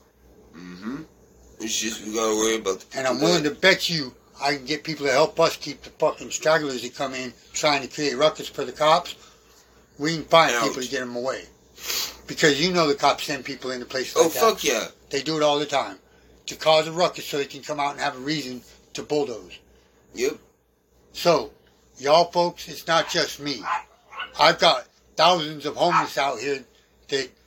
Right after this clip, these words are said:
Speaker 2: just are scared to tell their stories. They're scared to speak up because they don't trust anybody.
Speaker 1: Yep, that's true.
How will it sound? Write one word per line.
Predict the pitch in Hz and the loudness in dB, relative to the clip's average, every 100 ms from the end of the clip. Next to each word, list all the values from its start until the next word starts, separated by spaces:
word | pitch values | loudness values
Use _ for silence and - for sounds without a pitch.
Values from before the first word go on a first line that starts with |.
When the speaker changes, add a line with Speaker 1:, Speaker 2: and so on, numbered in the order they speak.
| _ | _
Speaker 2:
just | - 160 - - | -6 -6 -6 -6
are | 143 | -4
scared | 135 - 160 160 | -4 2 4 4
to | - | 2
tell | 156 165 | 4 6
their | 160 | 6
stories. | - 156 180 151 - - _ _ _ _ - - - - | 6 2 2 -2 -10 -16 _ _ _ _ -20 -20 -20 -4
They're | 135 | -2
scared | - - 202 214 | 2 6 6 6
to | - | 0
speak | - 190 190 | -8 -6 4
up | 208 | 4
because | 151 - 143 | 2 -6 -4
they | 143 | 0
don't | 160 175 | 0 -2
trust | - 175 170 | 0 0 2
anybody. | - 120 101 90 87 - - _ _ _ _ - | 0 0 -2 -14 -16 -20 -20 _ _ _ _ -8
Speaker 1:
Yep, | 110 131 165 - - - _ | 2 2 2 0 0 -4 _
that's | 101 123 123 | -10 -8 -8
true. | - 165 185 135 | -6 -2 -2 -2